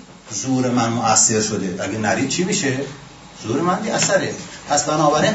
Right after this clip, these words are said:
قبول نکردن زور امر اساسی، جزو اخلاقی است که روزانه هر کسی خود با خود باید تمرین کنه. حالا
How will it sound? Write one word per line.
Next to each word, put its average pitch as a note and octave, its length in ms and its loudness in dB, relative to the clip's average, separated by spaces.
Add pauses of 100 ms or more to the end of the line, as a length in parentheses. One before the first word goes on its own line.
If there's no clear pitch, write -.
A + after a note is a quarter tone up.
قبول D3 580 6
نکردن C#3+ 680 6
زور F#3+ 400 4 (580)
امر F#3 220 -2
اساسی، - 680 2
جزو G3+ 280 -4 (1600)
اخلاقی D#3+ 680 2
است - 120 0
که G3 80 4
روزانه D3+ 640 4
هر F#3 240 2
کسی F3+ 400 2 (140)
خود F3 300 4
با D3 240 6
خود F3 480 4
باید C3+ 320 4
تمرین G#2+ 460 -4
کنه. G2 200 -8 (4000)
حالا E3+ 380 6